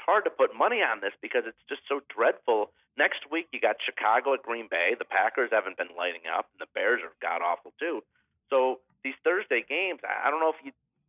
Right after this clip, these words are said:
maybe try to schedule it better in terms of not having matchups against, uh,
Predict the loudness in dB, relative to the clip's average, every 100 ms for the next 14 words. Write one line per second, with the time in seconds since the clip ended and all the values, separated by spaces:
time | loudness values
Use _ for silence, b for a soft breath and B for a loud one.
0 | _ -10 -8 -10 -2 0 4 4 2 -2
1 | _ _ _ _ -20 0 2 2 2 0
2 | 2 4 4 4 0 -2 -2 0 -4 -4
3 | -2 0 0 2 2 2 0 -2 0 0
4 | 2 0 0 -6 -4 -6 -8 _ 2